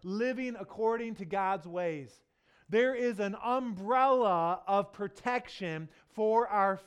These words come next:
families, for our kids. When I'm living in the blessing of the Lord, it's like an umbrella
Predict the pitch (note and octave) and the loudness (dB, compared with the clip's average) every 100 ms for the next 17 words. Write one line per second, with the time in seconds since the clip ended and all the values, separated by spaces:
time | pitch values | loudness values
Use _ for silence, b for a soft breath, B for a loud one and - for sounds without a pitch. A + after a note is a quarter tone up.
0 | - A3 G#3+ G#3+ F3 C#3+ A#2+ G2+ _ _ | -8 -6 -4 -6 -6 -8 -10 -14 _ _
1 | b b - G#3 G#3 G3+ - - A3+ G#3 | b b -6 0 2 2 0 -6 -2 0
2 | E3+ B2+ - b b G3 A3 B3+ C#4 A#3 | -2 -4 -14 b b -4 2 2 2 -2
3 | B3 D4 D4 C#4+ C4 G#3+ A#3 G#3+ E3 G3+ | 0 0 0 -4 -6 -6 -4 -2 -2 -2
4 | A#3+ B3 B3 B3 A3 A3+ G#3 F#3 E3 D#3+ | -2 -2 -6 -8 -4 -4 -2 0 0 -2
5 | B B G3 A3 A3 A3 G#3 G#3 F3 D3+ | B B -8 -2 -2 -2 -2 -2 -4 -8
6 | F3+ A#3 B3 A3 E3 D#3+ | -2 2 4 4 2 0